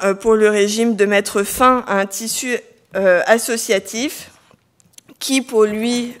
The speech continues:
euh, enfin, qui est, euh, plutôt bourgeois et urbain, euh, c'est-à-dire l'antithèse de ce qu'il représente.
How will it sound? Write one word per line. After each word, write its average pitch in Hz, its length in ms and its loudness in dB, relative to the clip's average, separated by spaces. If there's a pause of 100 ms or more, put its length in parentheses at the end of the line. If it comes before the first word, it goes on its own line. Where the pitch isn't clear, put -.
euh, 170 160 -8
enfin, 156 200 -10
qui 240 380 -6
est, 196 340 0
euh, 160 440 0 (200)
plutôt 220 380 -4
bourgeois 220 520 8
et 202 80 8
urbain, 190 540 2 (540)
euh, 180 340 4
c'est-à-dire 165 540 -2
l'antithèse 214 720 2
de 202 120 -2
ce 208 100 -4
qu'il 196 180 -8
représente. - 640 -10